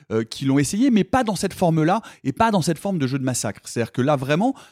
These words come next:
euh, il y a une, il y a, il y a une, une volonté d'interroger par le, par le biais du malaise, c'est-à-dire en mettant en permanence le spectateur en porte-à-faux,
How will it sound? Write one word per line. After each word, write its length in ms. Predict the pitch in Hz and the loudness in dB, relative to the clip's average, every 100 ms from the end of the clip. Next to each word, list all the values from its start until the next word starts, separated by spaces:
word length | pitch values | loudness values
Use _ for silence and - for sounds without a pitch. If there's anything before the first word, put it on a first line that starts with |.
| _ - | _ -6
euh, 100 | 120 | -4
il 80 | 135 | 0
y 80 | |
a 120 | 147 131 | 0 0
une, 200 | 135 127 | 0 0
il 100 | 117 | 2
y 60 | |
a, 40 | 117 | 0
il 100 | 120 | 0
y 80 | |
a 60 | 113 | 0
une, 200 | 113 127 | 0 -2
une 260 | 92 117 120 | -2 -2 0
volonté 680 | 131 202 196 - 196 185 - _ _ _ _ _ _ _ 139 | 2 2 2 -4 -2 -4 -6 _ _ _ _ _ _ _ 0
d'interroger 800 | 180 202 202 180 180 233 - _ _ _ | 0 2 2 2 2 2 -2 _ _ _
par 200 | - 214 | -2 0
le, 80 | 175 | 0
par 260 | - - 208 | 0 0 2
le 100 | 170 | 4
biais 220 | 135 156 | 2 0
du 100 | 135 | -2
malaise, 380 | 135 233 311 131 | -2 -2 -2 -4
c'est-à-dire 360 | - 117 120 120 - | -4 -2 0 -2 0
en 100 | 180 | 2
mettant 400 | 196 185 208 - | 2 2 -2 0
en 100 | 127 | 0
permanence 720 | - 220 202 190 185 156 - - _ - | 2 0 2 0 -2 -6 -10 -16 _ -4
le 80 | |
spectateur 420 | 123 151 139 131 123 | -2 0 0 0 0
en 60 | |
porte-à-faux, 520 | 113 - 131 - 131 | -2 -2 -2 0 0